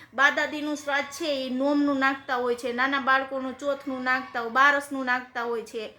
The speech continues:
આ રીતના અલગ અલગ, અ, શ્રાદ્ધ નાખતા હોય છે બધાય. તો એનું મહત્વ એક જ છે શ્રાદ્ધનું કે જે આપણને એક લાળ ગ્રંથિ,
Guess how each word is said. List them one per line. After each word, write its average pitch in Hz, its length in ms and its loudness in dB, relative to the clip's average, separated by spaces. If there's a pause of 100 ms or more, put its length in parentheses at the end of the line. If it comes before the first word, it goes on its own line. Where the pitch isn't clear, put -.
(360)
આ 269 100 2
રીતના 294 560 2
અલગ 302 300 2
અલગ, 294 320 0
અ, 269 240 0
શ્રાદ્ધ 277 360 2
નાખતા 262 420 -2
હોય 208 180 -6
છે 202 120 -16
બધાય. 185 300 -14 (540)
તો 262 420 2
એનું 330 280 0
મહત્વ 359 380 2
એક 381 260 2
જ 370 160 2
છે 277 200 -2
શ્રાદ્ધનું 247 680 -2 (260)
કે 233 840 -2
જે 311 600 2
આપણને 330 440 0
એક 320 360 -4
લાળ 302 520 2
ગ્રંથિ, 311 680 0